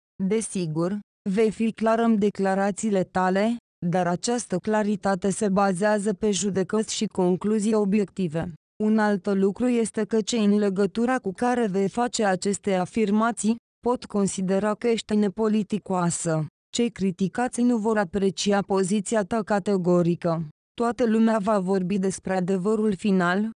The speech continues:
cine a fost atins de acțiunea ta și cine este doar un spectator. Totuși ar trebui să acorzi o atenție deosebită sferei sociale.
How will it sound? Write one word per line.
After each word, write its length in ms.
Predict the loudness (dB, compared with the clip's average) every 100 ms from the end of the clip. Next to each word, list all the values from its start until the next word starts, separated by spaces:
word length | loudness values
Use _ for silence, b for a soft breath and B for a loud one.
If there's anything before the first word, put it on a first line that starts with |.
| _ -6
cine 200 | 0 2
a 80 | 2
fost 360 | 0 -4 -2
atins 380 | -4 0 2 2
de 100 | 2
acțiunea 520 | 0 -2 -2 2 2
ta 220 | 0 -2 -2
și 200 | -4 -6
cine 260 | 0 2
este 380 | 2 2 0 -2
doar 280 | 2 2 2
un 180 | 2 0
spectator. 880 | -2 -6 -2 -2 0 0 0 -2 -10 _ -4
Totuși 440 | -2 0 -2 -2
ar 140 | -2 -2
trebui 460 | 0 0 0 0
să 140 | 0 0
acorzi 480 | 0 0 0 2
o 60 | 0
atenție 460 | 0 0 0 0 0
deosebită 720 | 0 0 0 -2 -2 -2 -2
sferei 480 | -4 -4 0 2 0
sociale. 760 | 0 -2 0 0 0 -4 -8